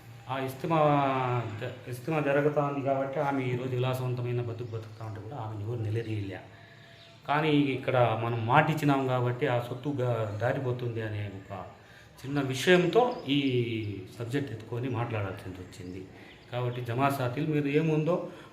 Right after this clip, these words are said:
మా పెద్దనాయన గారికి ఆ రోజు రాత్రి ఏం జరిగింది, ఏమి, ఎందుకు ఈ విషయం జరిగింది అని తెలుసుకొని దాని పరంగా ఏం, ఏమన్నా నా తప్పు ఉంటే నేను వచ్చి దాన్ని క్షమాపణ చెప్పేకి రెడీ.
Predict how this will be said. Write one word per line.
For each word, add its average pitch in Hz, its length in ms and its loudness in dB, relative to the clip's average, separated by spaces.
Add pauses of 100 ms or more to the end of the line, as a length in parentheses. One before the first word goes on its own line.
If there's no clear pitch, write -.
(120)
మా 120 60 -4
పెద్దనాయన 131 480 4
గారికి 120 240 2
ఆ 120 160 4
రోజు 123 220 0
రాత్రి 120 360 0
ఏం 120 100 2
జరిగింది, 113 560 -4
ఏమి, 120 240 -4
ఎందుకు 143 320 -2
ఈ 110 40 -6
విషయం 110 340 -8
జరిగింది 107 320 -10
అని 104 100 -10 (120)
తెలుసుకొని - 600 -4 (720)
దాని 160 240 -2
పరంగా 185 240 4
ఏం, 160 360 6
ఏమన్నా 147 340 6
నా 147 160 4
తప్పు 147 180 -6
ఉంటే 151 240 -2
నేను 156 260 4
వచ్చి 151 220 0
దాన్ని 143 340 2
క్షమాపణ 143 400 2
చెప్పేకి 131 500 0
రెడీ. 147 340 2